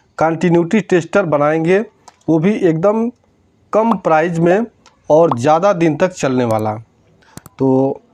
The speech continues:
आइए देर न करते हुए वीडियो को करते हैं स्टार्ट। तो दोस्तों, सबसे पहले यहाँ क्या देखिए, ये मैं लिया हूँ दस एम एल का सिरिंज और इसका आगे का नीडल निकाल देना है, फेंक देना है।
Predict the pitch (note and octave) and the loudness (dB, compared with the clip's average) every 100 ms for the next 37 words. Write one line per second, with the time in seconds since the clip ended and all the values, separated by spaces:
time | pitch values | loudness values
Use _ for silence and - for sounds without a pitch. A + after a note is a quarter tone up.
0 | - D3+ F#3 G#3+ C3+ F3 F#3+ F#3 E3+ D#3+ | -4 -2 2 0 0 0 2 0 0 -2
1 | F3 E3+ C#3+ C#3+ D3+ D3 B2 A#2 C3 D3 | 0 0 0 0 0 0 -2 -2 -2 -2
2 | C3+ - A2+ A2+ - _ _ _ _ _ | -4 -4 -6 -8 -18 _ _ _ _ _
3 | _ _ D3 G3+ G#3 G3+ B3+ - - - | _ _ 0 2 4 4 4 -2 -20 -20
4 | - - G3 - B3 A#3+ B3+ A3+ F#3+ G3 | -8 -2 0 2 6 8 8 6 4 4
5 | F#3+ F3 G#3+ B3 - _ _ _ E3 G3 | 4 4 4 2 -6 _ _ _ 4 6
6 | G#3 G3 G3 F#3+ E3 A#3+ - - _ _ | 8 6 6 6 4 2 -2 -18 _ _
7 | _ _ _ - C3 G3+ G3+ G3 G3 F#3 | _ _ _ 0 2 4 4 6 6 6
8 | F#3 F#3 F3 D#3+ D3+ A2+ G2 - _ _ | 4 4 2 4 4 4 -2 -12 _ _
9 | _ _ _ - - D3+ D#3+ F3+ E3 F#3 | _ _ _ -20 0 2 4 4 4 4
10 | F#3+ F3 E3 F#3+ F3 E3 E3+ D#3 C3+ B2+ | 4 4 6 6 6 4 4 4 4 2
11 | E3+ E3+ D3+ C#3 B2+ C3+ | 0 0 2 4 4 4